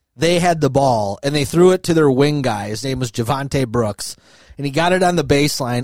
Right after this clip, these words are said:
and he took, like, one dribble and went up and just hammered it. <laughs> And I just remember looking at Casey, and Casey looked at me, and he just goes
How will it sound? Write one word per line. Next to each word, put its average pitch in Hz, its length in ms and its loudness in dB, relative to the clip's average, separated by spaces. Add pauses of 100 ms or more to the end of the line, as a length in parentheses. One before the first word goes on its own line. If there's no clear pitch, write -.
and 160 100 -2
he 165 60 0
took, 170 220 -2
like, 185 180 0
one 175 340 2
dribble 170 440 2
and 147 200 -2
went 147 200 2
up 151 180 0
and 131 140 -4
just 143 240 -8
hammered 131 500 -8
it. 82 140 -14 (1300)
<laughs> 185 360 -2 (320)
And 180 140 0
I 196 80 0
just 214 200 0
remember 226 280 2
looking 196 280 0
at 196 100 -4
Casey, 190 580 -2 (160)
and 160 120 -12
Casey 185 400 0
looked 170 240 0
at 143 160 -4
me, 160 240 0
and 160 80 0
he 143 80 0
just 135 240 0
goes 110 460 -4